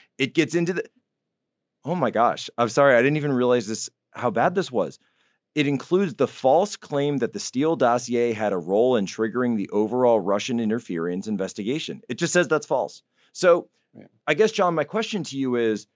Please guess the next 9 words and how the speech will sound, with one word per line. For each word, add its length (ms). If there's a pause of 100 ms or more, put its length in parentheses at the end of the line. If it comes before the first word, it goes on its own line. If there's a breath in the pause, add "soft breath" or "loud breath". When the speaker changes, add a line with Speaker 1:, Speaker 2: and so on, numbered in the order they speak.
(260)
Speaker 1:
we 140
can 140
get 160
this 160
out 160
with 160
Durham, 440 (380)
but 460 (340)
if 380